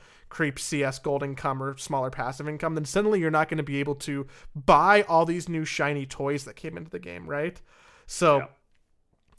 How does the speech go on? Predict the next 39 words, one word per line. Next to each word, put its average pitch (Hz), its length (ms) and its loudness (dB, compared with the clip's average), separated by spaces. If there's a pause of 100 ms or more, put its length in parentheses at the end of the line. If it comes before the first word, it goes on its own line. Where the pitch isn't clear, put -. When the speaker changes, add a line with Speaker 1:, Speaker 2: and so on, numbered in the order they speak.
Speaker 1:
I, 196 220 6
I 180 80 8
don't 214 140 10
know 208 100 8
how 185 180 8
we 175 100 6
really, 156 320 2
like, 147 360 2 (260)
it's 170 200 2
almost 196 200 8
like 185 140 8
we're 175 80 4
dealing 165 460 2
with 151 200 2 (240)
Dota 156 440 4
inflation 143 760 -4
in 127 120 -8
the 123 80 -8
sense 143 340 -4
where 139 500 -2
it, 165 240 -4 (320)
it 180 160 0
feels 190 300 2
hard 160 300 6
to 165 100 -2
me 151 140 -2
to 160 120 -4
walk 135 600 2 (160)
back 139 480 0 (320)
the, 156 320 2
the 165 120 0
minimum 147 580 -2
gold 131 380 -2
people - 240 -6
are 135 140 -6
earning 147 280 -4
at 165 100 -6
this 170 120 -6
point, 202 320 -4